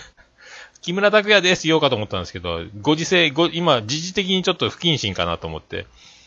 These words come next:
向井理ですとも言おうと思ったんですけど、それも難しいなと思って。難しいっすよね。ギリキュー、よろしくお願いします。<laughs> あ、十秒前です。皆さん、ありがとうございました。またこんな感じで、録音しつつ、ツイキャスを撮る形を取ります。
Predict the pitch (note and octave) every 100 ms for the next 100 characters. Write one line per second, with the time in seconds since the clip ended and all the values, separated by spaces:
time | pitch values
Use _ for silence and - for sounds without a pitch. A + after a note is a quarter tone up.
0 | - - F#3 A3+ F#3+ F3 F#3 F3+ E3+ -
1 | C#3 G#2+ G#2 G2+ - F2 D#2+ D2+ - F#2+
2 | C3+ G#2 E2+ E2 - - - - _ F#2+
3 | - _ _ - - - B2 A2+ C#3+ D#3+
4 | E3 D3+ - D#2 C#2+ D2 - C#3 G2 C3+
5 | F3 D3+ G2+ D#2 - G#2 A2 - - -
6 | - - - - - - - - - G#3
7 | F#3 E3 F3+ E3 A#2+ E2+ D2 - - A2+
8 | - A2+ F3+ G3 D#3 A#2 B2 B2 C3 -
9 | - F#2 D#2+ G2+ D3 - - D#3 D3+ D3+
10 | D3 C#3 C3+ C3+ - B2 C3 C3 D#3 D#3
11 | C#3 - D#3+ D#3 B2 - A#2+ C3 - B2+
12 | A#2+ A#2 - A2 G2+ A2 G2 - G#2 G2
13 | G2 - - -